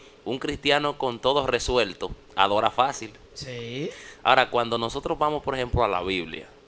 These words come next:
Speaker 1: y tratamos de buscar una situación similar, eh, es, es imposible no pensar en Job,
Speaker 2: Sí.
Speaker 1: cuando todo lo perdió. Ahora, eh, eh, como tú dices,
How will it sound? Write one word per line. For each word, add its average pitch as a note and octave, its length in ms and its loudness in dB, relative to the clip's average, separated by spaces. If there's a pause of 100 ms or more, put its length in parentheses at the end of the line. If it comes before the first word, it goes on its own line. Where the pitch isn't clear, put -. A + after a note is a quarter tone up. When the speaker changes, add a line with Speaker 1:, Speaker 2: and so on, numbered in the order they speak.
(140)
Speaker 1:
y F#2 100 -8
tratamos A2+ 400 2
de B2+ 60 0
buscar A#2 280 2
una A2+ 160 -2
situación G2+ 540 -4
similar, F2 680 -2 (500)
eh, F2+ 720 -2
es, - 280 -4
es - 380 -2
imposible G#2 600 -4
no F#2+ 140 -2
pensar F#2 340 -4
en F2+ 80 -6
Job, G2 240 -2 (420)
Speaker 2:
Sí. - 160 -14 (400)
Speaker 1:
cuando F#2+ 320 2
todo F#2 320 2
lo F2+ 100 -2
perdió. F#2 420 -8 (1120)
Ahora, A#2+ 320 8 (420)
eh, G#2+ 220 2 (420)
eh, A#2 80 -6
como A#2+ 240 2
tú G#2 100 -2
dices, A#2+ 360 0